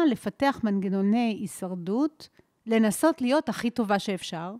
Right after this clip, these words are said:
ולנסות להיות מספיק טובה, כדי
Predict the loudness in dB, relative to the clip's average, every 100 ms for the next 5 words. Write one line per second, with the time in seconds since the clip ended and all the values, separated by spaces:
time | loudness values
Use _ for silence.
0 | -18 _ -8 -2 0 0 2 0 2 0
1 | 0 -10 -10 -10 -2 -2 -2 -4 -4 -6
2 | -12 _ _ _ _ _ _ _ _ _
3 | _ _ _ _ -8 -4 -2 0 0 0